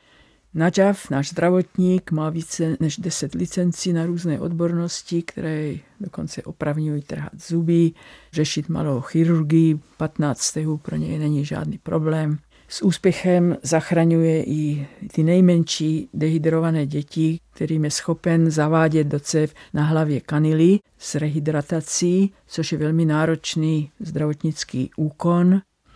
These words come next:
Udržuje v chodu fotovoltaiku a přístroje, které jsme přivezli z České republiky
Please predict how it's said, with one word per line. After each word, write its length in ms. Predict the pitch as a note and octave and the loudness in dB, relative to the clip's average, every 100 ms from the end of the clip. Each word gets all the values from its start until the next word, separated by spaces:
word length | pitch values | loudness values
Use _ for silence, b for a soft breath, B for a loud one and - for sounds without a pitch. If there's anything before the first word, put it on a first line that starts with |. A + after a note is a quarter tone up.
| b _ _ G3 | b _ _ -2
Udržuje 440 | F3 F3+ F3 D3 | 2 2 2 2
v 60 | - | -2
chodu 300 | - E3 - | -4 -4 -2
fotovoltaiku 1080 | - F3+ E3+ E3+ E3 - E3+ E3 - E3+ | -4 -2 0 2 2 0 -2 -2 -4 -6
a 60 | - | -6
přístroje, 840 | - D#3 D#3 - D#3+ D#3+ D#3+ D#3 | -6 -4 -4 -4 -2 0 0 0
které 300 | - E3 D#3 | -4 -8 -6
jsme 240 | - - D3+ | -6 -6 -8
přivezli 720 | - E3 E3 D#3 D#3+ D#3 C#3+ | -6 -4 -4 -4 -2 -2 -4
z 160 | - | -10
České 320 | - - - D3+ | -8 -8 -6 -6
republiky 760 | - E3 E3+ E3+ G3+ G#3 B3 | -6 -2 -2 -2 0 2 2